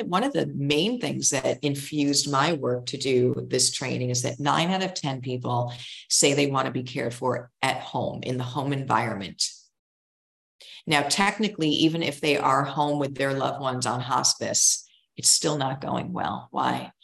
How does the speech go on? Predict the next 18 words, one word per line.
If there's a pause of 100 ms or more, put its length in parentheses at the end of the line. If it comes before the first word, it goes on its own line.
(320)
'Cause
people
come
on
hospice
services
very
late. (480)
The
fear
of
death
is
number
one, (360)
and
people
don't